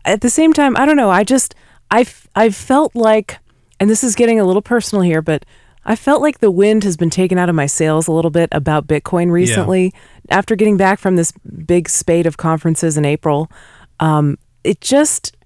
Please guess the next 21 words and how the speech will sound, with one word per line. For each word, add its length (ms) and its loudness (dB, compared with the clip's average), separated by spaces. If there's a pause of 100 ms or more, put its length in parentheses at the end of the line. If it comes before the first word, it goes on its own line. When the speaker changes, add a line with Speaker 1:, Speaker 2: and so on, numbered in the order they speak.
(460)
Speaker 1:
it, 240 -2
it's 220 -2
starting 520 2
to, 380 2 (600)
you 160 -2
know, 280 2
not 280 0
be 180 2
as 140 0
fun, 500 0
you 100 0
know? 100 2 (100)
<laughs> 180 0
Like, 100 4
Speaker 2:
Yeah. 320 0 (140)
Speaker 1:
Wall 360 2
Street 360 0
is 240 -2 (200)
all 260 2
over 320 2
it, 180 2